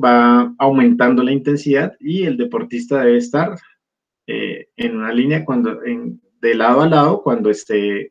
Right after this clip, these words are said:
el sonido. Entonces debe estar en la línea indicada.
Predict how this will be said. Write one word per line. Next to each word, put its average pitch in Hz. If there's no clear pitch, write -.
el 120
sonido. 113
Entonces 101
debe 107
estar 110
en 110
la 104
línea 98
indicada. 101